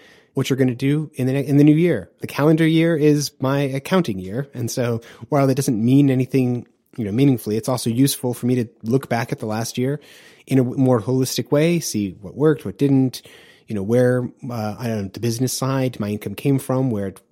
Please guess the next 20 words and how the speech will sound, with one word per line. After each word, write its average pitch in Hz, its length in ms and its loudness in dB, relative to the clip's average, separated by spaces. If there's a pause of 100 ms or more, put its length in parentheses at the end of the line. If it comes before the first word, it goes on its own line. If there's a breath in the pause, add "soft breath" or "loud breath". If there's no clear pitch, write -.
went 120 140 -4
up, 151 200 -2
where 113 140 2
it 87 60 -8
went 92 180 -10
down. 143 420 -4 (440 soft breath)
Um, 107 240 -2
but 120 120 0
as 117 80 -2
part 214 220 4
of 120 60 4
that, 101 240 -4
it 139 120 -8
seemed 151 400 4 (400 soft breath)
potentially 165 440 2
a - 20 6
useful 139 400 2
time 123 400 -4
also 113 380 -4
to 117 560 -2